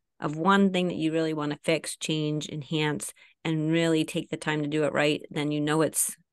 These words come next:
solid, like you said, and you know it's gonna work. And we really need to,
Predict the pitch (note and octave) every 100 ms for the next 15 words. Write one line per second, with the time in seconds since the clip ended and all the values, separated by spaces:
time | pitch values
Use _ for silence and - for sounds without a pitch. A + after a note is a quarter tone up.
0 | _ - - D3+ C3 C3 B2+ C3 - B2+
1 | D3 C3+ B2+ C3 C#3+ C#3 C3+ B2+ A#2+ A2+
2 | - B2+ - - B2+ - - - - -
3 | - _ _ G3+ G3+ G#3 F#3 F#3 F3+ F3+
4 | E3